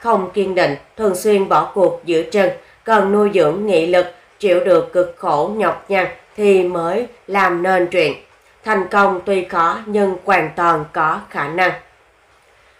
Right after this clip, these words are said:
Người tuổi Dậu sinh vào ngày mười bảy là người có vận số cát tương, đa tài, đa nghệ. Nhờ mình mà cả nhà được hưởng vinh quang, cơm no, áo ấm,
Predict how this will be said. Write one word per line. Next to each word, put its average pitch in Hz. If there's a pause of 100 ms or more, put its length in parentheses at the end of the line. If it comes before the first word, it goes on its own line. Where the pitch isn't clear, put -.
(120)
Người 240
tuổi 214
Dậu 175
sinh 196
vào 185
ngày 175
mười 175
bảy 156 (400)
là 214
người 208
có 190
vận 156
số 170
cát 240
tương, 196 (160)
đa 190
tài, 170
đa 180
nghệ. 170 (460)
Nhờ 220
mình 208
mà 196
cả 165
nhà 185
được 180
hưởng 170
vinh 180
quang, 185 (140)
cơm 180
no, 175
áo 160
ấm, 202